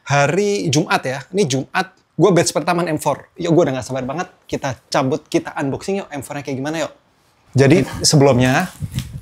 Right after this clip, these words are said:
sebelumnya itu gua udah pakai packing kayu ya. Terus udah gua buka packing kayunya, sekarang apa adanya. Ini gua ngasih tau ke, ngasih tau ke kalian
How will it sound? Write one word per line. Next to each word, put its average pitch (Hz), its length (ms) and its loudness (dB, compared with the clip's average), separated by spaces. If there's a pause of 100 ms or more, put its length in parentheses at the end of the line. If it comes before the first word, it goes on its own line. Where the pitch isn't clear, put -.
(340)
sebelumnya 143 340 4
itu 185 140 4
gua 165 160 4
udah 151 80 2
pakai 143 400 -2 (100)
packing 156 240 0
kayu 139 300 0
ya. 110 160 -12 (760)
Terus 156 160 0
udah 143 160 6
gua 131 80 4
buka 135 240 0
packing 147 160 0
kayunya, 143 240 -2
sekarang 165 560 0
apa 139 200 -2
adanya. 135 440 -2
Ini 160 160 -2
gua 208 200 0
ngasih 175 280 -4
tau - 40 -10
ke, 165 100 -6 (180)
ngasih 160 200 -2
tau 170 120 -2
ke 156 80 -8
kalian 165 560 -2